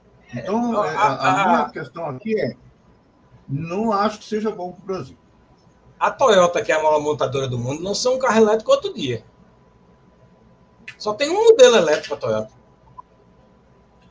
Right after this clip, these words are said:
Speaker 1: Mas tá acelerando a questão do carro
Speaker 2: É
Speaker 1: elétrico.
Speaker 2: híbrido.
Speaker 1: Já viu que o híbrido que ela, que precisava, já era.
Speaker 2: Ela
Speaker 1: Na
Speaker 2: ainda
Speaker 1: Europa,
Speaker 2: defende o
Speaker 1: o híbrido
Speaker 2: híbrido.
Speaker 1: fica
Speaker 2: E sabe o que é que a Toyota
Speaker 1: caindo.
Speaker 2: defende muito?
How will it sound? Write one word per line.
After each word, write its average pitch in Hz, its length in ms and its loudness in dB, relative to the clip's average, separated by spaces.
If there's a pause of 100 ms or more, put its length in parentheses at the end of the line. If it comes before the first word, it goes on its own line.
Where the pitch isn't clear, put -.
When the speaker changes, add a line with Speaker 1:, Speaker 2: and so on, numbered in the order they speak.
Speaker 1:
Mas 131 260 -2
tá 170 200 2
acelerando 220 800 0
a 226 80 -4
questão 233 320 -6
do 220 120 -8
carro 220 220 -4
Speaker 2:
É 226 80 0
Speaker 1:
elétrico. - 240 4
Speaker 2:
híbrido. 156 180 -2
Speaker 1:
Já 160 60 -4
viu 196 200 -8
que 220 100 -8
o 185 120 -8
híbrido 208 320 -10
que - 160 -12
ela, 165 280 -6
que 147 100 -12
precisava, 190 340 -6
já 202 200 -2
era. 196 300 -6 (640)
Speaker 2:
Ela 165 200 0
Speaker 1:
Na 202 40 4
Speaker 2:
ainda 226 200 6
Speaker 1:
Europa, 208 160 4
Speaker 2:
defende 202 360 0
o - 20 0
Speaker 1:
o - 20 -2
híbrido 170 120 -2
Speaker 2:
híbrido. 247 220 -2
Speaker 1:
fica 190 200 -2
Speaker 2:
E 202 40 -4
sabe - 220 -2
o - 20 -6
que 269 60 2
é 254 60 2
que - 80 -4
a 226 60 2
Toyota 185 340 2
Speaker 1:
caindo. 202 140 -2
Speaker 2:
defende 165 260 -4
muito? 147 340 -6